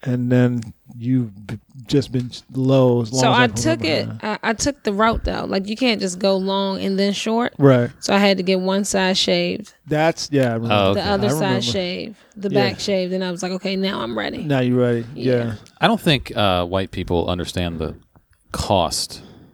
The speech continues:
Speaker 1: They, no, they
Speaker 3: of
Speaker 1: don't.
Speaker 3: weaves.
Speaker 2: Not really, but white people get clip-ins.
Speaker 1: But just
Speaker 3: Yeah.
Speaker 1: regular, just regular hair care for a black woman is beyond a weave, a wash and set. My mom had to do that shit every other weekend.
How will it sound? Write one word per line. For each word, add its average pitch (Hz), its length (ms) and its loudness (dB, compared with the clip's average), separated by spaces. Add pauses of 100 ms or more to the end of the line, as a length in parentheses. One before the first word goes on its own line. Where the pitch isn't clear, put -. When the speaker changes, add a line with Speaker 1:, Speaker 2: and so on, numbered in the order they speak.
(280)
Speaker 1:
They, 131 140 0
no, 123 320 2
they 117 80 0
Speaker 3:
of 107 260 0
Speaker 1:
don't. 101 80 -6
Speaker 3:
weaves. 117 420 4
Speaker 2:
Not 330 260 4
really, 320 360 2
but 254 340 2
white 302 240 2
people 302 220 -2
get 277 180 -2
clip-ins. 202 680 -6 (300)
Speaker 1:
But 196 120 -18
just 294 180 0
Speaker 3:
Yeah. 247 120 4
Speaker 1:
regular, 208 360 4
just 220 280 -2
regular 196 320 4
hair 202 320 4
care 120 260 2
for 127 160 -2
a 117 40 -2
black 120 340 -2
woman 120 300 -4
is 113 260 -8 (200)
beyond 151 400 4
a 120 80 6
weave, 156 560 2
a 110 60 -4
wash 131 320 0
and 127 100 -8
set. 214 400 0
My 185 140 -4
mom 220 220 2
had 147 100 0
to 131 80 -2
do 139 160 0
that 139 260 6 (640)
shit - 460 -4
every 151 300 0
other 165 180 4
weekend. 285 460 0